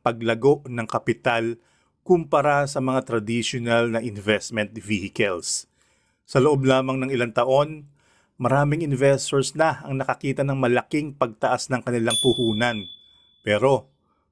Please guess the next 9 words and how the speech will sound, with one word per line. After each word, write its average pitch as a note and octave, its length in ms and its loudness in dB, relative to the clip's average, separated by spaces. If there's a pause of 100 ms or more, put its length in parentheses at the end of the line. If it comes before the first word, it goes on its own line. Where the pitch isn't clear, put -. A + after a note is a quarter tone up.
(100)
marami G#2 560 0
rin C#3 240 0
ang A2 160 -4
nakaranas G#2 560 -2
ng B2 320 -4
malalaking A2 880 -2
pagkalugi. A2 880 0 (560)
Kaya F3 240 6
dapat F#3+ 480 2